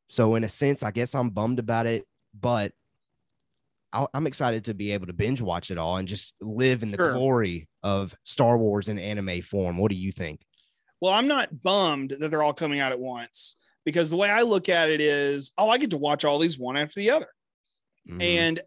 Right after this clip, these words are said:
Speaker 2: I have no issue with that. Now, I know that, like, for me, it's exciting c-, because it's new Star Wars content. It's not,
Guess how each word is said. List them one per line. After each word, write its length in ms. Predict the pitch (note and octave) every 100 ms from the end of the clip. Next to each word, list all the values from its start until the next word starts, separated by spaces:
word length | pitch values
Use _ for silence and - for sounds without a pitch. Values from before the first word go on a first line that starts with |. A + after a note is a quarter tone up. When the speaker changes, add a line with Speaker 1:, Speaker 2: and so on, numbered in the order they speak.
| -
Speaker 2:
I 160 | G3 A#3
have 80 | B3
no 240 | A#3 A3+
issue 380 | F#3+ A#3 - F3
with 160 | D3+ D3+
that. 240 | C#3+ C#3
Now, 160 | D3+ D#3
I 100 | F3
know 220 | G3+ G3+
that, 140 | F#3 D#3+
like, 180 | D3+
for 100 | - D#3
me, 220 | F#3 E3
it's 340 | D#3+ E3 -
exciting 680 | D3+ - F#3+ G#3 G3 F3+ D#3
c-, 80 | F#3
because 500 | D#3+ D3+ - F#3 F3+
it's 220 | E3+ -
new 100 | E3
Star 300 | D3+ D#3 D3
Wars 180 | C#3+ C3
content. 520 | - C#3+ C#3+ E3+ E3+ - _ _ _ -
It's 200 | C3+ -
not, 300 | D#3 D#3